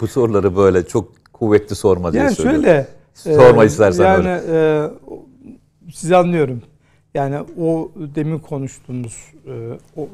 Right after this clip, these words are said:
Speaker 2: ya onlar küçük
Speaker 1: Yo,
Speaker 2: şey.
Speaker 1: aynı, aynı.
Speaker 2: Ben,
Speaker 1: Değişen hiçbir şey yok.
Speaker 2: ben
Speaker 1: Merak
Speaker 2: onların
Speaker 1: etme.
Speaker 2: küçük bir azınlık olduğunu düşünüyorum.
Speaker 1: Yok.
Speaker 2: Yani
Speaker 1: <laughs> Çok iyi.
Speaker 2: şimdi dolayısıyla hani, hani bu ülkede var olmak, çocuğunu bu ülkede büyütmek, e, bu ülkeye,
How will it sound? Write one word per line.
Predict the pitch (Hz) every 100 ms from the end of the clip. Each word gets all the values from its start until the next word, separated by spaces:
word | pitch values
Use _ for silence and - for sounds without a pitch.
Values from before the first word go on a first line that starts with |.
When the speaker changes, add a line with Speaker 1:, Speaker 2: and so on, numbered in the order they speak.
| -
Speaker 2:
ya | 254 240
onlar | 208 220 196
küçük | - _ 139
Speaker 1:
Yo, | 151
Speaker 2:
şey. | 185
Speaker 1:
aynı, | 147 185
aynı. | 170 202
Speaker 2:
Ben, | 123
Speaker 1:
Değişen | 90 202 160
hiçbir | 160 -
şey | 101
yok. | 175
Speaker 2:
ben | 220
Speaker 1:
Merak | 233
Speaker 2:
onların | 240 226 202
Speaker 1:
etme. | -
Speaker 2:
küçük | - 175 190 -
bir | 208
azınlık | 143 135 151 151 147 131
olduğunu | 110 107 107
düşünüyorum. | _ - 113 110
Speaker 1:
Yok. | 95 - _ _ _ _ _ _ 156
Speaker 2:
Yani | 151 135 - 180
Speaker 1:
<laughs> | 143
Çok | - 107 -
iyi. | 95
Speaker 2:
şimdi | - 160 147 127 - _ _
dolayısıyla | 175 190 196 247 180
hani, | 160 165 147 139 _ _ _ -
hani | 233 170 170
bu | 220 247
ülkede | 196 - 180 156 160 156 - _ _ _
var | 151 175 185
olmak, | 160 139 120 - _ _ _ _ _
çocuğunu | - 160 156 170 165
bu | 156 165
ülkede | 139 156 143 139 127
büyütmek, | 151 151 - 139 123 - _ _ _ _ _ _
e, | 147 147 139 156
bu | 165 185
ülkeye, | 165 - 160 165 170